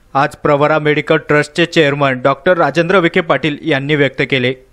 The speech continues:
स्वर्गवासी सिंधुताई विखे पाटील यांच्या स्मृतिदिनानिमित्ताने प्रवरा रुग्णालयाच्या वतीने रुग्णांच्या सेवेत गतिमानता यावी यासाठी डिजिटल हेल्थ कार्ड ही सुविधा आज जनसेवेत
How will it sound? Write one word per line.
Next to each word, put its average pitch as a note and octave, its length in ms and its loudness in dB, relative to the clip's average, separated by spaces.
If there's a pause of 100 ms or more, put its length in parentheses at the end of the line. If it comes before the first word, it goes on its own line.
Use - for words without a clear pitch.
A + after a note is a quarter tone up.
(840)
स्वर्गवासी D3+ 640 2
सिंधुताई D#3 540 0
विखे D3 220 -2
पाटील C#3 480 -2
यांच्या C#3+ 380 0
स्मृतिदिनानिमित्ताने D#3+ 1200 -2 (680)
प्रवरा D3 360 2
रुग्णालयाच्या D3 640 0
वतीने D3 420 2
रुग्णांच्या E3+ 580 0
सेवेत D3+ 440 0 (600)
गतिमानता D#3 540 0
यावी D3+ 380 0
यासाठी D3+ 460 0
डिजिटल D#3+ 520 0
हेल्थ D#3+ 260 0
कार्ड C3+ 300 0 (340)
ही D3+ 120 2
सुविधा D#3 400 2 (120)
आज D3 160 -4
जनसेवेत E3 460 2